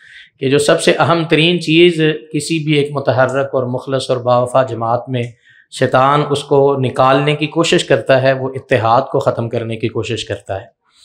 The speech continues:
इत्तेहाद को मिटाने के बाद दूसरी चीज़ की तरफ जो वो कोशिश करता है, वो उसकी मेंबरान की जो एक फर्माबरदारी की कैफियत होती है, उसको मिटाने की कोशिश करता है। आप इन दो चीज़ों पे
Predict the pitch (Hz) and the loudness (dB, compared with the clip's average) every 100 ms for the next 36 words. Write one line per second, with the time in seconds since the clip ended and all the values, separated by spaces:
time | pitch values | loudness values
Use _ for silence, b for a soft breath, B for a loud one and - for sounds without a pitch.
0 | b _ 135 - 131 123 135 - 160 156 | b _ -14 -2 2 4 2 2 2 2
1 | 143 143 147 147 139 135 135 135 B B | 4 4 2 0 2 4 2 0 B B
2 | B _ 113 151 151 170 170 156 160 156 | B _ -2 0 2 2 2 2 2 2
3 | 151 147 143 135 147 - 147 135 123 139 | 2 2 0 2 2 0 0 0 0 2
4 | 139 135 135 - 127 135 139 - 139 135 | 2 2 0 -4 -8 -8 -8 -4 -4 -2
5 | 131 123 123 127 139 139 135 127 127 120 | -4 -2 2 2 0 -4 -10 -6 -8 -6
6 | - 123 139 143 135 127 127 120 120 127 | -6 -2 -2 -2 -2 0 -2 -6 -8 -8
7 | 113 117 135 135 - 120 110 113 117 b | -6 -4 -2 -4 -4 -4 -2 -4 -8 b
8 | b _ 170 - 156 131 120 117 113 120 | b _ -2 2 2 2 2 0 -2 -4
9 | 117 104 107 - 101 - 101 98 - b | -4 -4 -6 -6 -10 -6 -8 -8 -14 b
10 | b b _ 131 135 147 143 147 160 165 | b b _ 0 2 0 2 4 4 4
11 | 151 160 156 151 | 2 2 4 2